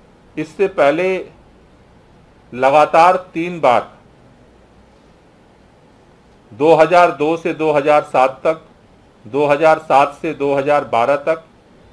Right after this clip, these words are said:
और दो हज़ार बारह से दो हज़ार सत्रह तक निरंतर तीन बार सतवीर शर्मा जी वहाँ से काउंसलर रहे,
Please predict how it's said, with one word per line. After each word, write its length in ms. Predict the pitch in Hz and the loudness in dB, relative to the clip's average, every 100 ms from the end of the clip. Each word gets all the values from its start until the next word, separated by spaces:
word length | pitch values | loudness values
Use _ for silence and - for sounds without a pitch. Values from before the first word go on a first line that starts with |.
| _ | _
और 160 | 135 131 | -2 -2
दो 200 | 127 160 | 0 2
हज़ार 320 | 156 156 165 160 | 2 4 2 2
बारह 280 | 135 131 160 | 2 4 4
से 180 | 165 175 | 2 -8
दो 180 | 139 151 | -6 -6
हज़ार 300 | 147 143 139 | -4 0 -2
सत्रह 380 | 139 131 - 147 | -2 -10 -2 -2
तक 260 | 151 160 165 - _ _ _ _ _ _ _ _ _ | 0 -2 -6 -14 _ _ _ _ _ _ _ _ _
निरंतर 600 | 123 139 147 160 165 190 185 - | -12 -2 0 0 0 0 0 -6
तीन 260 | 160 175 | -8 -6
बार 280 | 160 156 160 160 - _ _ _ _ _ _ _ _ _ _ _ _ _ _ _ _ _ _ | 2 4 4 2 -10 _ _ _ _ _ _ _ _ _ _ _ _ _ _ _ _ _ _
सतवीर 560 | - 139 139 151 196 202 | -4 -4 -4 -6 -8 -8
शर्मा 400 | - 160 156 170 | -2 -2 0 -2
जी 300 | 165 165 160 - _ 127 | -2 -6 -8 -12 _ -8
वहाँ 220 | 127 143 | -4 -4
से 160 | 143 143 | -6 -6
काउंसलर 520 | 123 127 131 147 147 | -4 -6 -6 -2 0
रहे, 260 | 143 135 | 0 -2